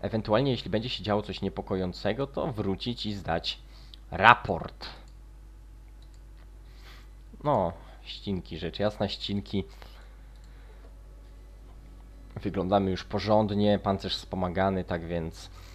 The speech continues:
e, raczej nie będziemy musieli się bać, e, większości oponentów, którzy staną aktualnie na,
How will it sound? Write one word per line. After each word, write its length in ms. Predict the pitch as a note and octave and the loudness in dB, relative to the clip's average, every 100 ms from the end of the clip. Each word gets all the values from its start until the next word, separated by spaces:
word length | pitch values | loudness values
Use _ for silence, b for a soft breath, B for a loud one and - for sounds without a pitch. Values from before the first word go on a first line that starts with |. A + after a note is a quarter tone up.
| B B B - | B B B -12
e, 60 | - F2 F2 E2+ E2 E2 E2+ - | -4 0 2 2 0 -2 -6 -10
raczej 380 | - A#2 - A2 | 4 4 6 4
nie 140 | A2 G#2+ | 6 6
będziemy 360 | A2 A2 G#2+ | 6 4 4
musieli 280 | G2+ - G2 | 4 2 -2
się 160 | - F#2 | 0 6
bać, 400 | G2 F#2 - - B B B - - - - | 6 6 0 -8 B B B -20 -20 -18 -14
e, 280 | F2 F2+ F2+ | -6 -2 -2
większości 680 | F2 G2 G2 - A#2 - - | 2 0 2 4 4 2 2
oponentów, 580 | - B2 A#2+ A2+ G#2 - | 2 6 6 6 2 -2
którzy 300 | B2+ G2 G2 | 0 2 0
staną 480 | - A#2+ A2+ G#2+ | 4 8 8 8
aktualnie 500 | G2+ - A#2+ A2 G#2+ | 4 0 6 6 8
na, 160 | G#2 | 6